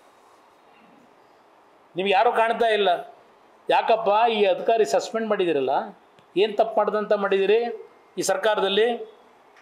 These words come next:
ಪರಮೇಶ್ವರ್ ಅವರೇ, ಒಬ್ಬ ದಲಿತ ಪ್ರಾಮಾಣಿಕ ಅಧಿಕಾರಿ, ಆ ಅಧಿಕಾರಿ posting ಹೆಂಗ್ ಕೊಟ್ರಿ? ಹಾಸನಕ್ಕೆ ಹಾಕೋದಲ್ಲ ಡಿ ಎಫ್ ಒ,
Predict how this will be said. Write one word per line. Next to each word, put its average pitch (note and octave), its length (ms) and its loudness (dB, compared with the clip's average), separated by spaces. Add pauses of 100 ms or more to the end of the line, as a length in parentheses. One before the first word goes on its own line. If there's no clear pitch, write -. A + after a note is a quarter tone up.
(520)
ಪರಮೇಶ್ವರ್ G#3 400 2
ಅವರೇ, G#3 540 0 (1120)
ಒಬ್ಬ G#3 260 2
ದಲಿತ G#3 520 0
ಪ್ರಾಮಾಣಿಕ A#3 680 0
ಅಧಿಕಾರಿ, A3 720 0 (1200)
ಆ G3 100 4
ಅಧಿಕಾರಿ A3+ 380 2
posting B3 500 0
ಹೆಂಗ್ A#3 140 -4
ಕೊಟ್ರಿ? A#3 420 0 (2250)
ಹಾಸನಕ್ಕೆ G#3+ 420 2
ಹಾಕೋದಲ್ಲ A3+ 460 2
ಡಿ F3+ 120 0
ಎಫ್ A3 200 0
ಒ, C#3+ 200 2